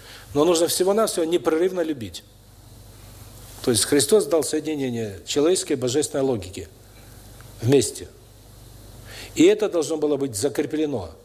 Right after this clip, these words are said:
в какой-то главной позиции и главной структуре. Он ее тоже дал. Он в, в одно время называет себя Бо-, Сыном Божьим, а в другое время Сыном Человеческим.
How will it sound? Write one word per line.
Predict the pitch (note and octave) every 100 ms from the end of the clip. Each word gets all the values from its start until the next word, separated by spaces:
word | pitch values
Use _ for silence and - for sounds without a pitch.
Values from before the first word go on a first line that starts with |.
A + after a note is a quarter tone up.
| - -
в |
какой-то | - A#2 E3 D3+
главной | B2+ D3+ F3+ F3+
позиции | E3 D3 C#3 E3 - D3+
и |
главной | C3+ C3 C3+ C3
структуре. | - B2 - G2+ F2+
Он | G#2 D3
ее | D#3+
тоже | - E3+ C3+
дал. | B2+ G#2 D#2+ - - - - - - - - - - - - -
Он | C#3
в, |
в | D#3+ D#3+ E3+
одно | E3+ F3+
время | F3 E3
называет | D#3+ D3+ E3 D3+
себя | D3+ D3 C#3+
Бо-, | D3 D3+ C#3+
Сыном | B2+ E3+ D#3 D3+
Божьим, | F#3+ C3+ A#2+
а | B2
в | A#2
другое | C#3 D#3 F3
время | D#3 C3+
Сыном | A#2+ D#3 D3+
Человеческим. | C3 C#3 C3 G2 - -